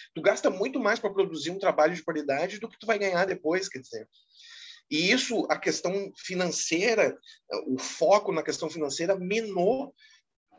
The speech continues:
a questão revolucionária, a questão de espírito da música, que é, voltando ao que tu falou no início, que é o que sempre me inspirou nos grandes artistas.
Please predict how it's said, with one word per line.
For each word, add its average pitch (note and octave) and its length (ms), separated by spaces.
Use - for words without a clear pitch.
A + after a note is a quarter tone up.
a E3 100
questão G3+ 720
revolucionária, G3 1000
a C3+ 120
questão E3 640
de D#3 100
espírito E3+ 600
da C#3 100
música, D3+ 320
que D#3 220
é, D#3+ 280
voltando D#3 540
ao D#3 60
que - 120
tu C3+ 140
falou C3+ 180
no C#3+ 80
início, C#3+ 320
que E3+ 140
é D#3+ 80
o G3 140
que G3+ 120
sempre F#3+ 320
me G3 80
inspirou G3 460
nos F3+ 160
grandes D#3+ 260
artistas. - 600